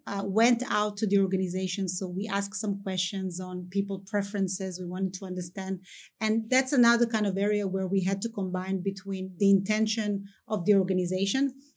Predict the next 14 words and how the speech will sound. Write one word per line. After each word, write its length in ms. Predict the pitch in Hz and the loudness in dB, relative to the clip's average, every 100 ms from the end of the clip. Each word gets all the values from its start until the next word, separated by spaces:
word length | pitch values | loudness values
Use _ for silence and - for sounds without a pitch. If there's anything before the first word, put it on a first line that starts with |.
| - | -6
as 160 | 220 202 | -2 -2
connection 500 | - 214 226 226 233 | 2 4 4 4 2
is 160 | 196 185 | 2 2
very 240 | 202 208 | 2 2
important 420 | 202 202 196 202 | -2 0 2 2
for 180 | 196 196 | 0 -6
us. 280 | 190 190 185 | -4 -4 -4
And 300 | - 190 180 - _ | -6 -6 -6 -12 _
our 80 | 208 | 0
intention 480 | 196 220 220 247 208 | 2 4 4 4 2
was 180 | 185 | 0
always 420 | - 202 196 196 196 | 0 0 2 0 0
that 320 | 185 180 - | -4 -6 -6
people 520 | - 220 214 196 196 | -4 -2 0 0 0